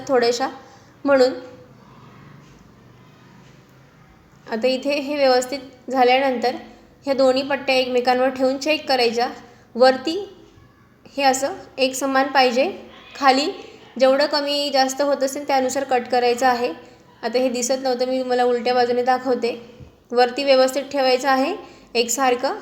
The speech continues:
त्याच्यानंतर इथे खाली चेक करायचं, तर इथे थोडंसं एक हुकची जी पट्टी आहे ती थोडी जास्त झालेली होती, ती कट केलेली आहे. परत चेक करायचं बरोबर आल्यात की नाही,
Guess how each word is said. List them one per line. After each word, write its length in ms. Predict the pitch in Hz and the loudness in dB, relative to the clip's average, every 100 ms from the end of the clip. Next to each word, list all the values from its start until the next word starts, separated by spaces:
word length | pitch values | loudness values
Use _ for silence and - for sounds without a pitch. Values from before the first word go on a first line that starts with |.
| - 240 | -10 -2
त्याच्यानंतर 580 | 240 247 302 302 277 | 0 0 -2 -2 -2
इथे 200 | 285 277 294 | -2 -4 -2
खाली 180 | 277 247 | -2 0
चेक 280 | 285 254 262 | -2 0 2
करायचं, 400 | 247 240 240 320 | 2 2 -2 -6
तर 80 | 285 | -6
इथे 180 | 254 285 | -6 -8
थोडंसं 560 | 226 269 269 262 277 330 - - - _ _ _ _ _ _ _ | -2 2 2 2 -2 -8 -12 -20 -20 _ _ _ _ _ _ _
एक 240 | 240 269 262 | -4 -2 2
हुकची 460 | 269 277 262 - | 2 2 -2 -6
जी 120 | 269 311 | -6 -2
पट्टी 320 | 285 262 294 | -2 0 0
आहे 200 | 269 269 | 0 0
ती 80 | 294 294 | -4 0
थोडी 320 | 285 262 339 - - - - 247 | 0 0 -4 -10 -20 -20 -6 2
जास्त 280 | 254 262 | 2 2
झालेली 360 | 302 311 262 262 | 0 0 2 0
होती, 320 | 262 254 269 | 0 -2 -8
ती 80 | 277 | -8
कट 200 | 269 262 262 | -4 -4 0
केलेली 280 | 277 254 262 | 0 2 4
आहे. 240 | 247 247 | 4 2
परत 240 | 262 254 269 | 0 0 0
चेक 360 | 262 285 277 | -2 -6 -4
करायचं 420 | 269 247 240 254 247 - - - _ - | -2 0 0 -2 -4 -10 -20 -20 _ 0
बरोबर 400 | 247 254 277 302 - 269 | 4 4 4 0 -4 -4
आल्यात 240 | 254 269 269 | -2 -2 -2
की 80 | 294 | 0
नाही, 260 | 254 254 | 2 0